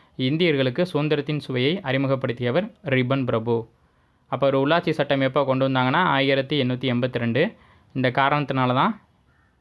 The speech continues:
இவரை உள்ளாட்சி அமைப்பின் தந்தைன்னு சொல்றோம். கேள்வி நம்பர் பதிமூணு. சென்னை மாநகராட்சி கட்டிடத்திற்கு எந்த ஆங்கில பிரபுவின் பெயர் சூட்டப்பட்டுள்ளது?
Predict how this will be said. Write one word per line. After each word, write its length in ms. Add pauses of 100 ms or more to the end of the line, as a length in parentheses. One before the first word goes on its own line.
(260)
இவரை 240
உள்ளாட்சி 380
அமைப்பின் 400
தந்தைன்னு 380
சொல்றோம். 360 (1700)
கேள்வி 200
நம்பர் 280
பதிமூணு. 360 (680)
சென்னை 320
மாநகராட்சி 580
கட்டிடத்திற்கு 640 (280)
எந்த 280
ஆங்கில 380
பிரபுவின் 460
பெயர் 260
சூட்டப்பட்டுள்ளது? 680